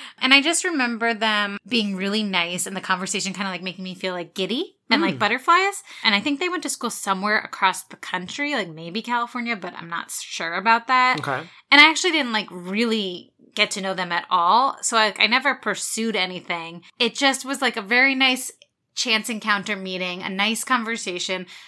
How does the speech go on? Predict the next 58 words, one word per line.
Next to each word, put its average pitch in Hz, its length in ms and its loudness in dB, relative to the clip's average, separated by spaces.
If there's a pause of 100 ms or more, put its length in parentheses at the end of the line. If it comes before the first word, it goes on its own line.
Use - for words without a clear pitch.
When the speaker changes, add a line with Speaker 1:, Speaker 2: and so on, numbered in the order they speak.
Speaker 1:
someone 294 340 2
being 269 220 2
nice 208 260 -2
to 240 60 -6
me, 233 120 0
I 214 80 2
think 202 200 -4
at 202 120 2
a 196 40 -16
time 185 280 -4
when, 190 140 -4
like, 175 220 -10
I 180 80 -4
needed 180 580 -8
someone 262 320 -6
to 262 60 -6
be 277 100 -4
nice 269 280 -2
to 285 100 -8
me, 294 180 -2
Speaker 2:
Mm-hmm. 214 140 -4
Speaker 1:
if 247 60 -8
that 285 120 0
makes 285 220 -4
sense. 311 320 0 (440)
And 254 140 8
it, 269 120 2
like, 233 180 2
left 262 240 4
this, 262 160 -2
like, 233 120 -6
impression 233 560 -2
on 190 140 0
me 185 140 -8
that 185 300 -4
this 196 140 -2
song 190 540 2
kind 180 320 -4
of 160 220 -8 (120)
m-, 185 200 -10
gives 175 200 -4
me 175 140 -10
that 160 260 -2
feeling 160 280 -8
Speaker 2:
Hmm. 170 300 -2
Speaker 1:
of. 127 140 -10 (160)
Yeah, 311 460 2
it 233 80 -4
was, 277 180 0
like, 277 200 2
it 294 60 -2
was 277 100 -2
just 311 160 -4
a 320 40 -2
sweet 277 380 -2
moment, 214 560 0
and, 208 160 4
like, 202 280 -4